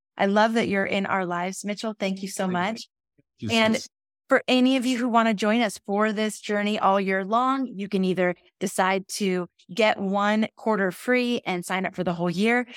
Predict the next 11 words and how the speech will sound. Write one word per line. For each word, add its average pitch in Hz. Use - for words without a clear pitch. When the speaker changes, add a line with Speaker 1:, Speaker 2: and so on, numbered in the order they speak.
Speaker 1:
or 208
you 202
can 202
just 196
try 233
this 269
first 240
webinar. 214
It's 196
available 202
now. 190